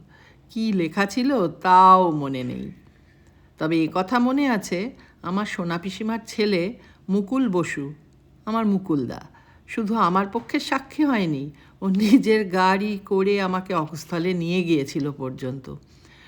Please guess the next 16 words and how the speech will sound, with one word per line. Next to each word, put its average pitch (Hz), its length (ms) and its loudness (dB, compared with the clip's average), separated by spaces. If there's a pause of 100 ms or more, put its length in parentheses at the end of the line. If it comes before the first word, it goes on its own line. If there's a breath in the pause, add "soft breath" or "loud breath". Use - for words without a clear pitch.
(160 loud breath)
সেজন্য 254 400 -2
এক 190 320 -2
বছর 214 300 -2
বাবার 175 360 0
কাছ 214 260 -4
থেকে 220 280 -4
গা - 280 0
ঢাকা 196 300 0
দিয়ে 165 180 -2
থাকতে - 400 -8
হয়েছিল। - 440 -10 (1600 soft breath)
অবশ্যই 170 840 -2
এর 156 140 0
মূলে 165 320 0
ছিলেন 233 420 -2
আমার 151 240 0